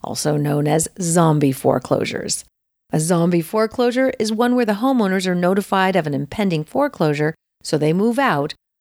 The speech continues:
but the bank hasn't actually made a move to foreclose, so that home just sits empty.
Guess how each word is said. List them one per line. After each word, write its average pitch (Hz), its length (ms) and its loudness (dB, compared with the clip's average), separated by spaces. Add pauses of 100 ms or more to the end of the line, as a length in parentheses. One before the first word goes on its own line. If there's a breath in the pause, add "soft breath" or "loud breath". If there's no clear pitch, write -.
(120)
but 127 120 -4
the 139 80 -8
bank 151 240 0
hasn't 143 320 -2
actually 147 400 0
made 147 240 0
a 131 60 0
move 147 240 0
to - 100 -8
foreclose, - 760 0 (340)
so 135 280 2
that 143 180 4
home 139 220 0
just 143 160 0
sits 135 220 0
empty. - 520 -2